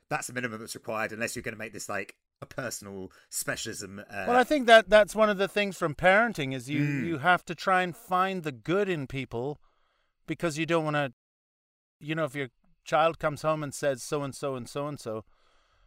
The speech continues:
Speaker 2: the best thing you can do, maybe, I don't know, is to go try and find the best about that person so they don't develop prejudices or
Speaker 1: Yeah. Yeah, for sure.
Speaker 2: and
Speaker 1: For sure.
Speaker 2: um, no, it's, uh, it's a fucking,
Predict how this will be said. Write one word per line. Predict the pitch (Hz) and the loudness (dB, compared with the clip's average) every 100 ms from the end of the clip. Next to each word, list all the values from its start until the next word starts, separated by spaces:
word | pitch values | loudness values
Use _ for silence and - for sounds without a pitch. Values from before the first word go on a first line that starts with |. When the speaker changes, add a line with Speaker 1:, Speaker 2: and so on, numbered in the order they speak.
| _ - | _ -10
Speaker 2:
the | 127 | -6
best | 131 165 165 | 2 2 2
thing | - 147 | 0 -2
you | 131 | -4
can | 123 | -6
do, | 113 147 | -4 -4
maybe, | 135 135 170 135 151 | 0 2 2 0 0
I | 139 147 | 2 2
don't | 147 | 0
know, | 123 131 | -2 -4
is | 135 143 127 | -4 -6 -8
to | - 139 | -12 -6
go | 143 139 139 135 - - | -2 0 -2 -6 -10 0
try | 185 | 2
and | 180 | 2
find | - 190 185 | 4 2 2
the | 151 | 2
best | 175 202 - | 4 4 4
about | 190 135 | 4 4
that | 127 - | 2 0
person | 135 113 120 | -2 -4 -8
so | - 135 | -8 -6
they | 135 | -6
don't | 143 131 _ _ - | -6 -10 _ _ -8
develop | 131 135 131 - | 0 2 2 0
prejudices | - 135 131 120 113 123 120 110 | -2 -2 -2 -10 -10 -10 -12 -8
or | 110 | -4
Speaker 1:
Yeah. | 117 95 _ _ _ _ | -4 -6 _ _ _ _
Yeah, | 110 110 92 | -4 -4 -4
for | - 113 | -10 -4
sure. | 131 | -2
Speaker 2:
and | 131 131 - | -2 -4 -10
Speaker 1:
For | _ 107 | _ -16
sure. | - 104 85 92 _ _ _ _ _ _ _ _ - | -10 -8 -8 -12 _ _ _ _ _ _ _ _ -4
Speaker 2:
um, | 147 143 147 139 139 135 - _ _ - | 0 2 2 0 -4 -10 -16 _ _ 0
no, | 175 180 | 4 6
it's, | 165 - - | 4 0 -10
uh, | 131 - - - - _ _ | -12 -16 -20 -20 -20 _ _
it's | 139 131 - | -10 -8 -8
a | |
fucking, | 135 - 170 151 127 120 117 | -6 -2 -2 -2 -6 -8 -12